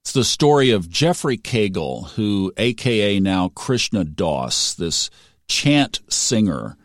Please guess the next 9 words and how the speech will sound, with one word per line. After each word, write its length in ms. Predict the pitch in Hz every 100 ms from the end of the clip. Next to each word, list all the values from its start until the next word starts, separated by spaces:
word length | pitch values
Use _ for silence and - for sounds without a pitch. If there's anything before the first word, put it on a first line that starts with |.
| _ _ _ _ _
who 220 | 131 120
used 360 | 107 139 156 127
to 40 |
be, 320 | 117 110 110
he 140 | 104 117
was 220 | 104 87
the 100 | 92
very 380 | 80 113 151 156
first 500 | - 117 110 -